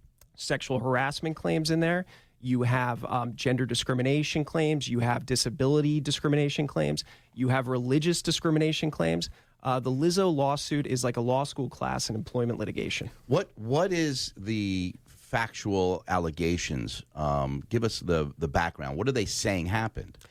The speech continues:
Speaker 1: So, uh, there's three dancers that worked for Lizzo, uh, two of whom, um, you know,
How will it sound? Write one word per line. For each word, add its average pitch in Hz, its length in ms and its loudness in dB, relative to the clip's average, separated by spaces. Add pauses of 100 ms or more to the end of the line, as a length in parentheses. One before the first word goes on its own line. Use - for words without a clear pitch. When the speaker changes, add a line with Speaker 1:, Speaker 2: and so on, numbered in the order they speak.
(280)
Speaker 1:
So, 175 340 0
uh, 156 240 0
there's 151 220 -6
three 185 240 0
dancers 139 500 0
that 127 140 2
worked 127 180 -2
for 131 120 -4
Lizzo, 127 480 2
uh, 123 160 0
two 143 260 2
of 135 100 0
whom, 139 340 2
um, 123 360 -2 (260)
you 131 100 -4
know, 127 200 -2